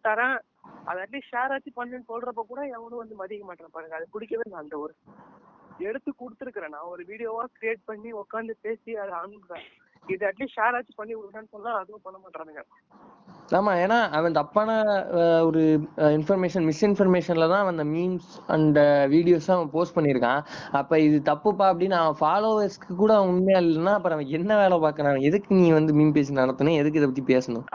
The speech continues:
Speaker 1: ஓகே பிரதர், அவ்வளவுதான். நான் நெக்ஸ்ட் வீக் வந்து உங்களுக்கு ஃபுல்லா என்ன நடந்துச்சுன்னு கிளியரா தெரிஞ்சிடும் எனக்கு. ஏன்னா
Speaker 2: ம்.
Speaker 1: லோக்கல்ல எல்லாருக்கும் தெரியும்.
Speaker 2: ம்.
Speaker 1: இப்போ ஒரு விஷயம் சொல்லிக்கிறேன்,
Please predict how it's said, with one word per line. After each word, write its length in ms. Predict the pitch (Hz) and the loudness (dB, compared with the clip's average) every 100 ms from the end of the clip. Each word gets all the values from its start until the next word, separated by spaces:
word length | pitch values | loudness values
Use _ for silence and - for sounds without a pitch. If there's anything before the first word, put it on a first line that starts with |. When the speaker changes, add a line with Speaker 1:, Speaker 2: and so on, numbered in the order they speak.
| - | -12
Speaker 1:
ஓகே 320 | 180 208 240 | -12 -10 -8
பிரதர், 160 | 214 196 | -8 -4
அவ்வளவுதான். 420 | 175 196 220 214 | -2 -2 -4 -8
நான் 200 | 160 180 | -8 -8
நெக்ஸ்ட் 240 | 175 _ | -10 _
வீக் 260 | 240 247 262 | -14 -14 -12
வந்து 340 | 240 233 247 | -10 -10 -10
உங்களுக்கு 420 | 240 226 - 185 175 | -12 -12 -12 -12 -12
ஃபுல்லா 360 | 214 214 240 226 | -16 -12 -10 -10
என்ன 220 | 170 214 | -10 -8
நடந்துச்சுன்னு 360 | 220 208 233 202 | -6 -8 -10 -12
கிளியரா 180 | 214 214 | -10 -10
தெரிஞ்சிடும் 320 | 202 214 208 160 | -12 -14 -14 -16
எனக்கு. 280 | 143 - _ | -16 -20 _
ஏன்னா 80 | 190 | -4
Speaker 2:
ம். 120 | 156 | 0
Speaker 1:
லோக்கல்ல 300 | 151 220 214 | 2 0 -4
எல்லாருக்கும் 340 | 175 185 180 - | -6 -8 -8 -10
தெரியும். 240 | 170 165 - | -10 -10 -16
Speaker 2:
ம். 280 | - - 139 | -20 -6 -4
Speaker 1:
இப்போ 460 | 131 165 208 175 | -4 -4 -4 -4
ஒரு 220 | 143 180 220 | -10 -14 -12
விஷயம் 220 | 214 233 | -14 -14
சொல்லிக்கிறேன், 380 | 220 202 165 | -14 -12 -14